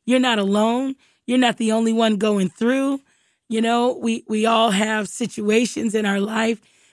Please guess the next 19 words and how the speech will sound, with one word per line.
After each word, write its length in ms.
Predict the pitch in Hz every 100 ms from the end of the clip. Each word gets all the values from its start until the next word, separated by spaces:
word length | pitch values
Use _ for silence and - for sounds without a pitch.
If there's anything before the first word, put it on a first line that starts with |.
| -
but 240 | 208 214 _
we 140 | 262
get 220 | 214 269
to 80 | 240
come 400 | - 233 226 233 - _ _
every 240 | 220 226
Sunday, 460 | 233 - 240 233 240
seven 400 | - 254 220 226
thirty, 520 | 196 226 233 240 226 - _ _ _
and 300 | 226 220 180
just 720 | - 269 254 247 233 - - _ _ _
listen 540 | 214 226 247 - 247
in 400 | 220 226 220 214 214 _ _ _ _ _ -
and, 460 | 226 220 220 214 - _ - 202 _ _ _ -
you 180 | 302
know, 360 | 311 226 220 - _
and, 220 | 214 220 -
and 160 | - 220
be, 380 | 214 254 247